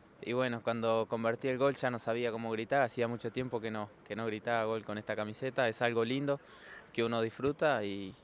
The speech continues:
y nada, esperando el próximo partido para tener revancha y tratar de convertir.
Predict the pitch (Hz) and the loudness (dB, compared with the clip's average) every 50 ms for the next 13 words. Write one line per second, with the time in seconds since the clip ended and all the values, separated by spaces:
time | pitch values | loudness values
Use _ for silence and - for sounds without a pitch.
0 | - 117 123 151 175 156 117 110 - - 127 139 147 147 139 120 117 110 113 104 | -12 -8 -6 -2 -2 -2 -2 -4 -4 -4 -4 -2 -2 0 0 0 0 -2 -4 -6
1 | - 123 127 - 131 123 120 113 117 120 117 - 147 156 151 131 107 107 104 104 | -6 -6 -6 -6 -6 -8 -6 -4 -4 -4 -4 -4 -2 0 0 0 0 0 -2 0
2 | 98 95 98 104 110 - - - - - - - - - 117 123 135 127 127 131 | 0 -2 -2 -6 -8 -14 -18 -20 -20 -20 -20 -18 -10 -6 -4 -2 0 0 2 2
3 | 127 139 156 175 - 175 147 123 110 120 120 - 131 127 127 120 120 113 110 - | 4 4 2 2 2 0 0 2 2 0 2 2 2 2 4 2 2 2 0 0
4 | 123 117 127 123 - 139 127 | 0 0 0 -2 -2 -6 -8